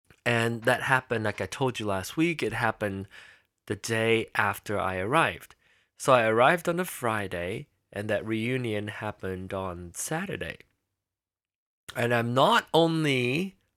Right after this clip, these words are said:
participating in it, I'm actually a member of the planning committee. And I have responsibilities,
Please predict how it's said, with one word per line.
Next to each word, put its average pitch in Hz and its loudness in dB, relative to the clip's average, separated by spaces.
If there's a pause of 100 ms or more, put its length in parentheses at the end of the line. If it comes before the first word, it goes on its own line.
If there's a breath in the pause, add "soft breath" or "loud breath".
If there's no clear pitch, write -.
(120)
participating 101 -4
in 101 -12
it, 95 -6 (100)
I'm 110 -2 (100)
actually 117 -2 (540 loud breath)
a 107 -6
member 113 2
of 101 2
the 92 0
planning 110 0
committee. 120 -6 (520 loud breath)
And 110 -2
I 107 -2
have 110 -4
responsibilities, 131 -2